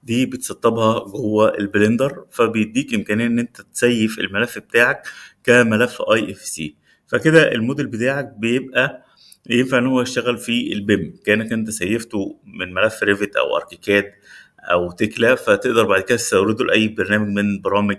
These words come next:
البيم ويشتغل معاك عادي بدون اي مشاكل خالص. ده التيم اللي عمل الفكره الجميله ديت، بحيث لو انت حابب تشتغل على البلندر تقدر ان انت تسيفه بعد كده كملف اي اف سي، هو يبدا ان هو يستوعب الوول والدور والحاجات دي كلها.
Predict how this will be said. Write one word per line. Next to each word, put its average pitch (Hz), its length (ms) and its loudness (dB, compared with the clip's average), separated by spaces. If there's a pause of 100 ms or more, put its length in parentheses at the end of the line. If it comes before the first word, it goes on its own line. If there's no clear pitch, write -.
البيم 101 340 -2
ويشتغل 107 380 -4
معاك 101 200 -4
عادي 95 380 -4 (340)
بدون 101 440 0
اي 101 120 -2
مشاكل 98 260 -6
خالص. - 420 -12 (560)
ده 127 260 8
التيم 135 460 -2
اللي 98 220 -2
عمل 101 640 -2
الفكره 92 480 0
الجميله 95 340 2
ديت، 113 340 0
بحيث 123 260 0
لو 110 80 6
انت 110 140 -4
حابب 107 260 2
تشتغل 110 260 0
على 95 340 2
البلندر 104 580 -2 (480)
تقدر 110 280 4
ان 110 60 0
انت 113 140 -4
تسيفه 110 400 0
بعد 101 200 -6
كده 113 260 0
كملف 104 600 0
اي 98 260 0
اف 87 60 -10
سي، 139 480 -6 (300)
هو 110 160 4
يبدا 110 260 4
ان 98 100 -2
هو 104 420 2
يستوعب 95 640 0 (140)
الوول 92 680 -2
والدور 95 480 0
والحاجات 95 300 -4
دي 95 100 -16
كلها. 73 300 -18